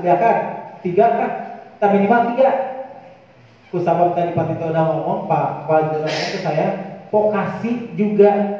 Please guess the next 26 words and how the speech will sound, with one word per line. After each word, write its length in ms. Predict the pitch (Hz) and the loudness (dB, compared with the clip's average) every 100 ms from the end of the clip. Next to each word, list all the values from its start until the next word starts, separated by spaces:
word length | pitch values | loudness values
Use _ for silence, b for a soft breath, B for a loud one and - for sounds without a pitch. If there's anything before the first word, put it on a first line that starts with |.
| - | -6
sediakan 460 | 170 175 175 165 160 | 0 2 2 2 2
saja. 360 | 202 208 208 208 - - - - | 2 4 4 4 2 -4 -8 -10
Kenapa? 720 | 165 214 220 208 202 - - - | -6 -4 0 0 0 -4 -10 -10
Bisi 320 | 180 175 202 | -8 -6 -2
urang 240 | 175 170 - | 0 2 0
diakreditasi. 880 | 175 - 170 165 160 165 175 180 | 0 -2 -2 -2 -2 0 0 0
Nanti 160 | 175 170 | -6 -4
ada 220 | 185 170 | 0 2
pertanyaan 400 | 143 - 156 160 - | 4 2 2 -2 -2
kieu, 200 | 175 170 165 - - - - - | -2 -2 -2 -8 -14 -18 -18 -2
berapa 240 | 131 127 160 - | 0 2 0 -2
persen 200 | - 175 180 | -4 -4 -4
yang 120 | 170 | -4
melanjutkan 560 | 160 160 156 160 170 170 | -2 -2 -2 -2 -4 -4
ke 40 | 160 | -4
perguruan 480 | 156 156 156 156 | -4 0 0 0
tinggi? 220 | 156 156 185 - - - - _ _ - _ _ _ _ _ 165 | -4 -6 -8 -10 -16 -20 -20 _ _ -20 _ _ _ _ _ -2
Delapan 300 | 170 170 170 170 | 2 2 2 2
puluh 140 | 170 - | 4 4
persen. 260 | - 196 - - - - - - - 170 | 4 4 4 0 -4 -10 -14 -18 -8 2
Yang 160 | 180 180 | 4 6
dua 80 | 170 | 4
puluh 100 | 170 - | 4 2
persen 160 | 196 196 | 2 0
dikamanakeun? 540 | - 170 170 170 196 208 208 - - - - - - _ | 2 2 2 0 2 2 0 -4 -8 -12 -16 -20 -20 _
Dipayakan 580 | 165 160 151 - 143 202 | 0 2 4 2 -2 -2